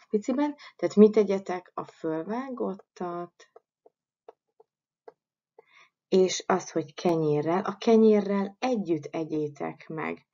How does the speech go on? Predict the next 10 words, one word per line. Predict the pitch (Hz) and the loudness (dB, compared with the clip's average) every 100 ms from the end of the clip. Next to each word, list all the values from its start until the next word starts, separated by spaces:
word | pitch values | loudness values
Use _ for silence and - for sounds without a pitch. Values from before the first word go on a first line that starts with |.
| _ _ _ | _ _ _
a | - - | -14 -14
fölvágottat. | - 165 160 165 185 202 214 202 196 - - | -6 -4 -2 -4 -6 -8 -4 -6 -6 -8 -6
Tehát | 180 180 | -6 -6
a | - | -8
kenyér | - 190 196 | -4 0 0
az | 202 202 | 0 0
nem | 208 196 | 0 -2
csak | - | -4
egy | 160 - | -6 -4
eszköz, | - - - 185 | -6 -6 -2 -2